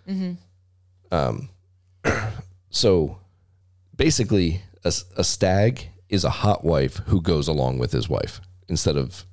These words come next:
Speaker 2: letting her go off and do her own thing.
Speaker 1: So it's basically like her bodyguard.
Speaker 2: I mean, basically, you know,
Speaker 1: Yeah.
Speaker 2: and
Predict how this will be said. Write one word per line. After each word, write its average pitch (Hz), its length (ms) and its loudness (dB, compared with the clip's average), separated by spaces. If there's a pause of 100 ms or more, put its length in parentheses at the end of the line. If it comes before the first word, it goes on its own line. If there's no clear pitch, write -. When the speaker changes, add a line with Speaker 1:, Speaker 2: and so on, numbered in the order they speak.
Speaker 2:
letting 73 240 0
her 76 140 0
go 69 180 0
off 64 160 0
and 71 120 -4
do 65 120 -2
her 60 120 -4
own 57 120 -6
thing. - 160 -4 (1040)
Speaker 1:
So 214 260 0
it's 185 160 -2
basically 233 400 2
like 170 180 2
her 185 80 -2
bodyguard. 165 560 -2 (1000)
Speaker 2:
I - 40 2
mean, 160 140 6
basically, 127 540 2 (260)
you 123 100 4
know, 95 220 4 (200)
Speaker 1:
Yeah. - 160 -6
Speaker 2:
and 101 380 2